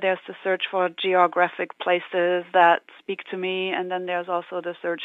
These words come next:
for, um, a home in spirituality, in love, um, yeah, all these, all these themes, and they are recurring throughout the book.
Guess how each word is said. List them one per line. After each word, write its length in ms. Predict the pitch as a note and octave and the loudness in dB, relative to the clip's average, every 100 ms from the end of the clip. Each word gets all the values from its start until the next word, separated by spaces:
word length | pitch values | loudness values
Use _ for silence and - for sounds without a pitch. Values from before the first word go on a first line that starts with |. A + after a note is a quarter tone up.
| - | -6
for, 440 | F3 E3+ E3+ E3+ | 0 2 2 0
um, 480 | F3 E3 E3 E3 E3+ - | 2 2 0 -8 -14 -10
a 80 | F#3 | -10
home 760 | E3+ F#3+ F#3+ F#3 F3+ F3+ F3+ F#3 F#3+ _ _ _ _ _ _ - | 0 4 4 4 -2 -6 -10 -16 _ _ _ _ _ _ _ -14
in 160 | F3+ - | -12 -10
spirituality, 1200 | F3+ F3 F3 F#3 F3+ F3+ F3+ F3+ F3+ F3+ F3+ F3 _ _ _ _ - | -8 -8 -4 2 4 4 -2 -4 -4 -4 -4 -8 _ _ _ _ -14
in 180 | F#3 F3 | -6 2
love, 540 | F3+ F3 F3 E3+ E3+ E3+ E3+ _ | 6 6 6 0 -6 -20 _ _
um, 800 | F3+ E3+ E3 E3+ E3+ E3 E3 E3 _ _ _ _ _ _ _ _ _ | -4 -2 -2 -4 -8 -8 -10 -12 _ _ _ _ _ _ _ _ _
yeah, 240 | A3 G3+ D#3+ _ _ _ | 2 4 4 _ _ _
all 140 | - G3+ | 0 0
these, 100 | G#3 - - | 0 -2 2
all 100 | G3+ | 2
these 160 | G3+ F#3+ | 2 -4
themes, 280 | - F3 E3+ - - | -4 -4 -6 -10 -6
and 160 | F3+ | -2
they 140 | F#3 F#3+ | 2 6
are 200 | F#3 F3+ | 6 6
recurring 720 | F3+ G3 - E3+ E3+ E3+ F3 F3 | 2 -6 -4 -2 0 0 -4 -8
throughout 400 | F3+ F3 E3 D#3 - _ - | -2 2 2 0 -10 _ -8
the 80 | F3 | -4
book. 300 | - - | -2 -2